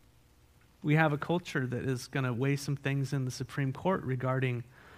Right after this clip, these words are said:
uh, sexual rights versus religious freedom. They're incompatible in our, in our culture's eyes. You can't have one without the other. In other words,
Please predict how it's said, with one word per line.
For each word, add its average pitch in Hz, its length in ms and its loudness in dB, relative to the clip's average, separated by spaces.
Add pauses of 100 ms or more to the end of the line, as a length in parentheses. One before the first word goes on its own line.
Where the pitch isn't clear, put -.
(440)
uh, 127 240 -2 (200)
sexual 175 580 0
rights 160 380 4
versus 143 800 -2 (1200)
religious 143 440 2
freedom. 135 460 0 (1800)
They're 147 280 4 (120)
incompatible 175 1300 6 (200)
in 156 140 4
our, 143 280 6
in 147 120 2
our 139 140 2
culture's 139 440 2
eyes. 127 480 0 (1500)
You 147 160 4
can't 175 300 2
have 175 180 6
one 160 240 2
without 156 360 2
the 151 120 2
other. 135 200 2 (220)
In 151 160 0
other 160 160 4
words, 151 460 0